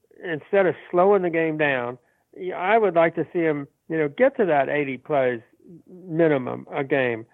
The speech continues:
and get as many guys on the field as, as they can. 'Cause when you got more players than the other team, you ought to try to run more plays. Uh, but I think Trevon has, has gotten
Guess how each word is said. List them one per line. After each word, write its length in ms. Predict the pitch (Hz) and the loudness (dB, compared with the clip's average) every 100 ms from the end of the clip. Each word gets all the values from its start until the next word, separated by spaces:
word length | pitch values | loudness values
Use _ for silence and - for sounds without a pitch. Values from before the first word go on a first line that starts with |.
| _ _ - | _ _ -6
and 200 | 143 143 | -6 0
get 200 | 240 359 | 2 4
as 100 | 214 | 2
many 240 | 165 160 156 | 0 -2 -2
guys 360 | 151 151 160 147 | -4 -2 -2 -2
on 120 | 139 | -4
the 100 | 135 | -4
field 320 | 160 151 143 | -2 -2 0
as, 100 | 135 - _ 170 | -4 -8 _ -6
as 120 | 135 | -2
they 120 | 135 | -4
can. 520 | - 196 190 135 120 | -4 -2 0 0 -2
'Cause 160 | - 147 | -4 -6
when 160 | 156 196 | -6 -6
you 100 | 302 | -2
got 180 | 294 | -2
more 200 | 175 170 | 2 0
players 440 | 165 175 160 190 165 | 0 2 2 2 -2
than 120 | 151 | -4
the 120 | 143 | -2
other 180 | 160 180 | 0 -2
team, 380 | 175 180 190 202 _ _ - | -2 -2 -2 -4 _ _ -2
you 80 | 233 | 2
ought 100 | 285 | 2
to 80 | |
try 260 | 202 170 151 | 4 4 4
to 60 | 143 | 4
run 240 | 151 143 | 0 0
more 180 | 143 131 | -2 -2
plays. 420 | 160 160 139 110 - _ _ _ - | 0 2 0 -4 -14 _ _ _ -6
Uh, 440 | 135 131 127 131 135 _ _ | -2 0 0 -2 -6 _ _
but 80 | - | 0
I 100 | 180 | 2
think 180 | 320 262 | 2 0
Trevon 640 | 185 170 175 190 165 151 147 156 | 2 4 4 4 0 -2 -10 -14
has, 800 | 165 160 156 165 156 139 _ 165 | -10 -8 -4 0 -2 -4 _ -4
has 160 | 160 139 131 _ _ - | -4 -4 -10 _ _ 0
gotten 420 | 151 160 160 147 | 0 0 -6 -12